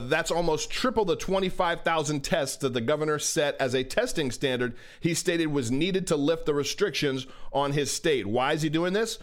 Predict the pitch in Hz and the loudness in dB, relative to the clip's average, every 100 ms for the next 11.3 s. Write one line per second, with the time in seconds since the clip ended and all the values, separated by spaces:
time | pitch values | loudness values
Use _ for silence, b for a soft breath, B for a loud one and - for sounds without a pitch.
0 | B B 151 254 240 202 190 185 208 202 | B B 0 2 2 2 2 2 2 2
1 | 180 156 151 180 156 180 151 139 165 170 | 2 0 0 0 0 0 2 0 0 0
2 | 170 151 123 151 180 - 147 135 160 165 | -2 -2 -2 0 0 -2 -4 0 0 2
3 | 143 139 123 - 165 165 - 147 143 151 | 2 0 0 2 2 2 0 0 2 0
4 | 143 - - 147 143 143 - B B 110 | 0 -2 2 2 4 0 -4 B B -2
5 | 143 151 147 156 147 127 127 127 B B | 0 2 2 2 2 2 0 -2 B B
6 | 156 147 190 233 226 202 202 185 165 165 | -4 0 2 2 2 2 2 0 0 2
7 | 196 180 175 139 - 214 214 226 139 139 | 2 2 2 0 2 2 4 2 2 0
8 | - B B 151 156 151 208 196 202 190 | -6 B B 2 2 2 2 2 2 0
9 | 185 180 175 - 185 151 - 151 190 190 | 2 2 0 0 0 0 0 0 2 2
10 | 185 180 - 135 143 170 202 240 269 202 | 2 0 0 2 2 2 2 2 2 2
11 | 131 127 131 | 2 0 -4